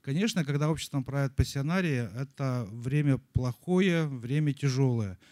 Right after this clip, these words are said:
Кто-то из великих китайцев сказал, что не дай вам Бог жить в эпоху перемен. Вот девяностые годы как раз и были этой эпохой перемен. Но пассионарии, они же не являются, вот сами по себе из ниоткуда выскочили и вдруг начали всеми руководить.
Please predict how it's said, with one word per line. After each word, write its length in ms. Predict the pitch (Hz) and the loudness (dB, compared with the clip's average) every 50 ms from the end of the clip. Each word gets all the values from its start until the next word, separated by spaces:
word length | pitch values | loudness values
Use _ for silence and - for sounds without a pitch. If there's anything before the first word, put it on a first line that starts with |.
| - _ _ | -20 _ _
Кто-то 280 | - - 165 160 - 156 | -6 -2 -2 0 0 0
из 120 | 143 123 | -2 -2
великих 360 | 123 147 160 165 - 151 131 | -2 -6 -8 -8 -8 -8 -8
китайцев 460 | - - 120 - 175 185 180 - 151 127 | -8 -10 -8 -4 -4 -4 -2 -4 -6 -6
сказал, 360 | - - 127 120 127 123 117 | -6 -8 -6 -4 -4 -4 -4
что 380 | - - - 123 117 117 104 82 | -6 -8 -6 -4 -4 -4 -4 -6
не 160 | 113 127 131 | -6 -8 -6
дай 180 | 123 143 143 139 | -4 -2 -2 -2
вам 220 | 123 123 120 120 | -2 -4 -6 -6
Бог 240 | 127 180 208 190 143 | -4 -2 -2 -2 -2
жить 260 | 120 135 160 156 - | -4 -6 -8 -10 -12
в 140 | 113 110 120 | -12 -12 -12
эпоху 280 | 113 - 151 - - 101 | -6 -4 -4 -4 -4 -6
перемен. 520 | - 135 127 135 127 123 117 107 95 82 - _ _ _ _ _ _ | -8 -6 -6 -4 -2 -2 -2 -2 -4 -6 -12 _ _ _ _ _ _
Вот 120 | - 123 113 | -12 -10 -8
девяностые 420 | 131 135 160 185 180 - 165 156 | -6 -2 0 0 0 0 -2 -2
годы 220 | 147 156 143 143 123 | 0 0 -2 -2 -4
как 120 | 117 - | -6 -6
раз 220 | 135 143 131 - | -4 -4 -4 -4
и 40 | 143 | -4
были 260 | 131 131 135 123 123 | -2 -2 0 0 0
этой 260 | 117 110 - 117 113 - 151 | 0 -2 -4 -6 -8 -6 -6
эпохой 380 | 143 - 151 147 - - 127 | -6 -4 -2 -2 -2 -2 -4
перемен. 520 | - - 135 127 135 131 123 113 98 87 - _ - - - - - - - - _ - | -6 -4 -2 -2 -2 0 -2 -2 -4 -6 -10 _ -20 -20 -20 -20 -20 -20 -20 -20 _ -4
Но 240 | 139 175 208 196 - | 0 2 2 2 2
пассионарии, 760 | - - 180 185 - 185 185 202 226 240 233 226 202 175 143 | 0 0 0 0 0 0 0 2 2 2 2 2 0 0 0
они 260 | 147 160 170 190 196 190 | -2 -2 -2 -2 -2 -2
же 160 | 165 160 165 | -2 -4 -4
не 220 | 165 170 180 175 | -4 -4 -4 -2
являются, 840 | 165 165 151 151 180 196 214 202 190 - - - 156 147 135 127 120 | -2 -4 -4 -2 -2 -2 0 -2 -2 -4 -4 -2 0 0 0 0 -2
вот 340 | 117 113 107 110 123 135 - | -6 -10 -14 -14 -14 -12 -6
сами 280 | - 180 170 156 151 | -2 0 0 0 0
по 120 | - - 139 | 0 -2 -4
себе 380 | - - 151 131 143 131 127 | -4 -4 -6 -4 -2 0 0
из 80 | 120 113 | 0 0
ниоткуда 420 | 135 135 135 - - 151 123 139 | 0 0 0 -2 -4 -2 0 0
выскочили 520 | 151 202 233 226 - 170 - - 139 131 135 | 2 2 0 -4 -4 -8 -8 -8 -8 -6 -6
и 40 | 127 | -4
вдруг 240 | 131 156 165 - | -4 -4 -4 -2
начали 300 | 147 151 151 - - 139 | 0 0 0 0 -2 -6
всеми 300 | 127 - - 147 147 143 | -6 -2 -2 0 2 2
руководить. 640 | 139 139 131 - 135 135 135 120 107 104 90 - | 2 2 0 0 2 2 2 2 0 -4 -10 -12